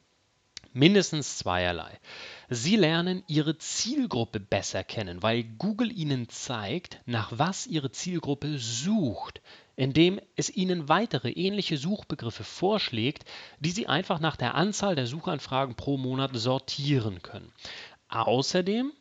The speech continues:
sammeln Sie Hinweise auf lukrative Werbung, Werbekanäle beziehungsweise Suchworte,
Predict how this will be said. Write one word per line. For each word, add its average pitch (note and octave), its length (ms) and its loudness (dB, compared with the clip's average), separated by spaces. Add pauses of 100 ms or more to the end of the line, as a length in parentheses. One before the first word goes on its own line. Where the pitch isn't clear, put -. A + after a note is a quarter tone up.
(120)
sammeln F#3 380 2
Sie G3 140 0
Hinweise D#3+ 520 2
auf - 160 -2
lukrative F#3+ 720 -2
Werbung, G#2+ 540 -2
Werbekanäle E3+ 920 0
beziehungsweise C3 640 -2
Suchworte, A#2+ 800 0